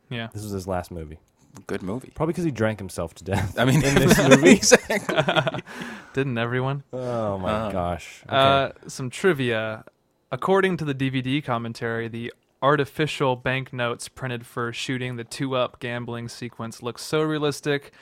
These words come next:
Speaker 1: the two extras were later arrested for trying to pass them off as genuine currency. So not bad.
Speaker 3: Not
Speaker 2: Yeah, and this
Speaker 3: bad.
Speaker 2: big, big fat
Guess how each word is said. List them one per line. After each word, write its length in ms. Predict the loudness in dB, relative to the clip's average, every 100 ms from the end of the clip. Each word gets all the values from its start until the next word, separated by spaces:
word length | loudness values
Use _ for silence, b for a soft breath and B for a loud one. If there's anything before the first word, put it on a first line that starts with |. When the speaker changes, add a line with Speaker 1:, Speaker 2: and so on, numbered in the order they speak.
| B B
Speaker 1:
the 80 | -10
two 280 | -6 -2 2
extras 520 | 2 0 -4 -4 -4
were 80 | -6
later 360 | -4 -4 -4 -4
arrested 540 | -4 -4 -4 -10 -10
for 120 | -12
trying 240 | -8 -8 -8
to 80 |
pass 340 | -8 -4 -6 -6
them 160 | -8
off 240 | -6 -6 -8
as 140 | -14
genuine 460 | -10 -10 -8 -10 -12
currency. 480 | -12 -12 -12 -14 -16 -20 _ _ _ _ _ -8 B B -12
So 160 | -6
not 220 | -2 -2
bad. 280 | -2 -6 -10 -18 -20
Speaker 3:
Not 180 | -6 -2
Speaker 2:
Yeah, 80 | 0
and 100 | 0
this 60 |
Speaker 3:
bad. 180 | -4 -4
Speaker 2:
big, 100 | -8 _ -8
big 160 | -8 -4
fat 240 | -6 -6